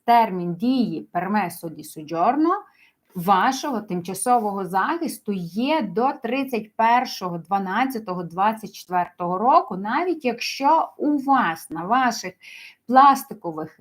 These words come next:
дозволах на проживання стоїть інакша дата. Вона може бути або четвертого березня двадцять третього року, о, а, або тридцять першого грудня дві тисячі двадцять третього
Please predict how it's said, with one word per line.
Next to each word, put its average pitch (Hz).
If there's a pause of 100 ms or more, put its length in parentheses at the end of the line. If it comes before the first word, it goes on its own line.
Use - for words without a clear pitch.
дозволах 185
на 180
проживання 240
стоїть 262
інакша 233
дата. 190
Вона 170
може 196
бути 208
або 196
четвертого 180
березня 180
двадцять 156
третього 202
року, 269 (180)
о, 214 (100)
а, 180
або 208 (360)
тридцять 247
першого 214
грудня 220
дві 175
тисячі 214
двадцять 160 (100)
третього 165